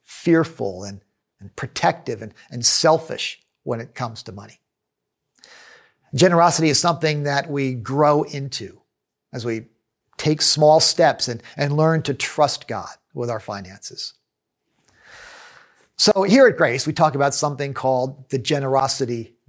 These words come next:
journey. Uh, the journey begins the, the first time you make an intentional gift to your church or to some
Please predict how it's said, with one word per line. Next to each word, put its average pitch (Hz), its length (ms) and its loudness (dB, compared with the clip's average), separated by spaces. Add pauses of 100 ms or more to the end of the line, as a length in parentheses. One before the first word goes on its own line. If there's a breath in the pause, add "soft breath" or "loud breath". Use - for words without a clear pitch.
journey. 98 440 -10 (1700 loud breath)
Uh, 202 200 0
the 180 240 0
journey 220 240 6
begins 165 540 4
the, 143 300 2
the 135 120 -6
first - 500 2
time 151 500 0
you 147 300 -2
make 143 440 -6 (100)
an 135 100 -6
intentional 170 680 -4
gift - 500 -8 (560)
to 131 80 -6
your 107 160 -4
church 214 560 2
or 127 300 0
to 135 320 0
some 165 340 2